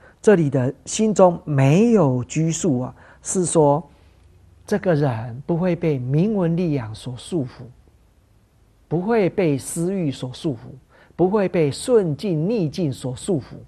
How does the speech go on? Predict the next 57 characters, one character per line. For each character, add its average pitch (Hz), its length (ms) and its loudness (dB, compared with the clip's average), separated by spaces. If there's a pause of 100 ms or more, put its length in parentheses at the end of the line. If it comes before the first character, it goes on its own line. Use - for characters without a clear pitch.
(220)
不 156 100 -2
会 175 160 0
在 151 200 -4
顺 185 280 2
境 151 220 -2
生 151 240 -4
贪、 139 240 -8 (160)
逆 214 220 0
境 151 200 -2
生 143 240 -2
嗔， 139 300 -6 (340)
被 165 200 -2
顺 196 280 0
境 156 200 -2
跟 160 200 2
逆 170 140 2
境 135 180 -4
牵 151 160 -6
着 135 220 -6
鼻 147 160 -4
子 156 140 -6
走， 127 200 -8 (300)
这 160 140 4
叫 143 120 0
做 123 240 -8
泰， - 240 -8 (200)
心 262 280 -2
情 165 240 -6
很 123 240 -8
舒 156 280 -4
服， 143 180 -14 (400)
所 165 160 4
以 156 60 6
晚 156 280 -6
上 165 280 0
睡 180 200 0
觉 143 200 -2
睡 180 180 -2
得 143 80 -8
很 120 180 -10 (100)
安 151 200 -4
稳。 135 160 -6 (420)
即 262 200 0
使 156 180 -4
住 190 220 -4
在 147 220 -2
茅 127 280 -4
草 131 220 -8
屋 147 180 0
里 139 80 -2
面， 143 220 -4 (240)
也 139 160 -2
过 190 220 2
得 147 80 -4
很 131 200 -4
愉 135 220 -4
快。 170 260 -8